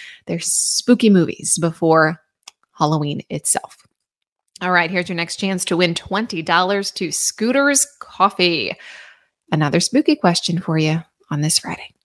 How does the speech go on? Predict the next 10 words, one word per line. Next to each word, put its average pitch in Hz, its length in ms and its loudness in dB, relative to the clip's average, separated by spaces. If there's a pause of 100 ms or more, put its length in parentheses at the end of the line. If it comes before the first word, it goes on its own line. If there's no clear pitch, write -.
(500)
Crossing 311 500 -2
paths 196 720 -2
with 190 180 -4
a 170 100 -2
black 175 540 -6
cat - 440 -6 (480)
is 196 180 4
considered 233 800 0
bad 165 340 -2
luck. - 320 -4